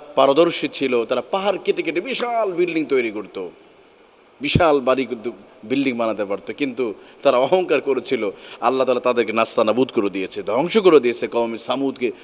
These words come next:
কওমে আদকে। আর কিসের চুনুপুটি এই, এই জাতীয় তথাকথিত এই জাতীয় স্বৈরাচার, তাদের এমনভাবে কথা বলতো আলেমদেরকে, যাক তাক, যখন কোনো হুজুর কথা বললে,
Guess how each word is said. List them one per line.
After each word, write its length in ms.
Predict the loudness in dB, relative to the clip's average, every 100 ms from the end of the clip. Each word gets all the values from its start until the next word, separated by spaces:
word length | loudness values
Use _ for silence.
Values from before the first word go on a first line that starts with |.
| -6
কওমে 280 | 2 4 4
আদকে। 540 | 4 4 4 0 -6 -6 -8 -16 -4
আর 140 | -4
কিসের 320 | -2 0 2 2
চুনুপুটি 460 | 0 -2 -4 2 4
এই, 120 | 4 0 4
এই 160 | 4
জাতীয় 360 | 6 4 6 4 2 -10 -20 -6 2
তথাকথিত 580 | 2 2 -2 0 2
এই 140 | 2 4
জাতীয় 280 | 2 0 -2
স্বৈরাচার, 460 | 0 2 2 0
তাদের 240 | 0 -2 0
এমনভাবে 440 | 0 0 2 2
কথা 220 | 2 2 2
বলতো 240 | 0 0
আলেমদেরকে, 600 | 0 2 -2 -2 -4 -2
যাক 260 | 0 0 0 -2
তাক, 160 | -2 0
যখন 260 | 2 2 0
কোনো 180 | 0 0
হুজুর 240 | 0 0 2
কথা 220 | 2 2
বললে, 260 | 0 -2